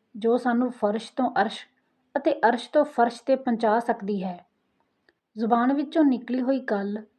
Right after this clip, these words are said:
ਅਤੇ ਕਮਾਨ ਵਿੱਚੋਂ ਨਿਕਲਿਆ ਹੋਇਆ ਤੀਰ ਕਦੇ ਵਾਪਸ ਨਹੀਂ ਆਉਂਦੇ। ਸਾਡੀ ਜ਼ੁਬਾਨ ਦੇ ਚਲਾਏ ਹੋਏ ਤੀਰਾਂ ਦਾ ਹਰਜ਼ਾਨਾ ਸਾਨੂੰ ਆਉਣ ਵਾਲੇ ਸਮੇਂ ਵਿੱਚ ਭੁਗਤਣਾ ਪੈਂਦਾ ਹੈ।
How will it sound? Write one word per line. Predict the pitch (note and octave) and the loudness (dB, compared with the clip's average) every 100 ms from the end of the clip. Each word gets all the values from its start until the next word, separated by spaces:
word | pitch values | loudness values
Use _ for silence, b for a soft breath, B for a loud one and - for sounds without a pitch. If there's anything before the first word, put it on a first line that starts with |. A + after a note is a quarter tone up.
| _ _ - | _ _ -4
ਅਤੇ | C4 D4+ | -2 -2
ਕਮਾਨ | D#4 A#3+ A3 A#3 C#4 | 2 4 6 4 2
ਵਿੱਚੋਂ | C#4+ D4 C4+ | -2 0 2
ਨਿਕਲਿਆ | B3+ B3+ B3+ B3 | 0 2 2 2
ਹੋਇਆ | A3+ G#3+ | 2 0
ਤੀਰ | G#3 G#3 G3 - _ _ _ _ | 0 -4 -6 -10 _ _ _ _
ਕਦੇ | A#3+ A3+ C#4 | 0 4 6
ਵਾਪਸ | B3+ A3+ G#3+ - | 6 4 4 -2
ਨਹੀਂ | G#3+ G#3 B3 | -2 2 2
ਆਉਂਦੇ। | A3 G3+ F#3+ - _ _ _ _ _ _ | 2 0 -4 -8 _ _ _ _ _ _
ਸਾਡੀ | - A3+ A3 C#4+ | 2 2 4 0
ਜ਼ੁਬਾਨ | B3+ A#3 A3+ A#3 | 2 4 2 2
ਦੇ | C4+ | 0
ਚਲਾਏ | C4+ B3+ A3 A3+ | 2 4 6 4
ਹੋਏ | A3+ C4 | 2 -2
ਤੀਰਾਂ | C4 A#3 A3+ A#3 | 0 2 2 2
ਦਾ | B3 | 2
ਹਰਜ਼ਾਨਾ | A3+ G#3 G3+ F#3 G3+ G3+ - _ _ _ _ _ | 2 2 2 2 -2 -4 -10 _ _ _ _ _
ਸਾਨੂੰ | - A#3 G#3 A#3 C4+ | 0 2 4 4 6
ਆਉਣ | A#3+ B3 | 6 6
ਵਾਲੇ | C#4 C#4 | 6 4
ਸਮੇਂ | C4 A#3 G#3 G#3+ | 2 0 -2 -2
ਵਿੱਚ | A#3 - - | -4 -4 -2
ਭੁਗਤਣਾ | A#3+ - G#3+ B3+ | -2 0 0 2
ਪੈਂਦਾ | B3+ A3+ G3+ F#3+ | 2 2 4 2
ਹੈ। | F#3+ F3+ | 0 -8